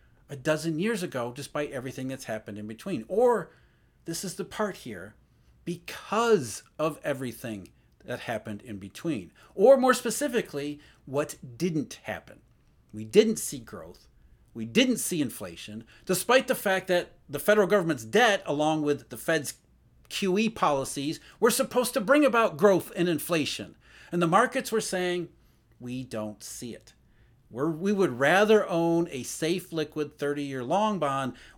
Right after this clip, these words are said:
given these ridiculously awful credit characteristics, than to own something more risky that would be potentially susceptible to the awful growth and inflation that we see coming."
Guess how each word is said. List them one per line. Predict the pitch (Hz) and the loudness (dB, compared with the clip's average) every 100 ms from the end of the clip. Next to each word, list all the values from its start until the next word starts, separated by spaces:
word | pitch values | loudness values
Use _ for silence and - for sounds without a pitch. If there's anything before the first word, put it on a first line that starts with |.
| _ 143 | _ -10
given | 127 247 285 277 220 | 2 4 4 4 2
these | 247 233 | 0 0
ridiculously | 240 220 165 269 269 247 - 240 - | 0 -4 -4 -4 -2 -2 -2 -6 -6
awful | 202 208 - 214 | -4 -2 0 0
credit | - 208 185 | 2 2 2
characteristics, | 196 185 180 180 240 - 190 180 - - _ _ _ | -2 -2 -2 2 2 2 -4 -6 -10 -16 _ _ _
than | - 156 | -6 -2
to | 202 165 | -2 0
own | 156 156 | -2 -2
something | - 139 131 139 131 | -4 -6 -4 -6 -4
more | 120 123 | -4 2
risky | 165 214 - 170 | 4 2 0 -2
that | 143 143 | 0 -2
would | 147 135 | -4 -6
be | 139 | -8
potentially | 143 160 - 143 143 143 143 | -8 -12 -8 -10 -8 -10 -8
susceptible | - 139 - 127 - 120 127 127 - - - - | -10 -10 -8 -10 -10 -8 -6 -8 -12 -20 -20 -2
to | 175 | -2
the | 185 - - | -2 -6 2
awful | 151 175 180 196 185 | 4 4 2 -2 -2
growth | - 135 131 131 | -2 -4 -4 -6
and | 131 | -8
inflation | 127 - 117 113 120 113 110 _ _ | -10 -8 -8 -6 -8 -8 -10 _ _
that | 110 113 | -14 -10
we | 117 | -10
see | 117 - 107 104 104 - - | -10 -10 -10 -10 -12 -16 -16
coming." | - 87 | -12 -12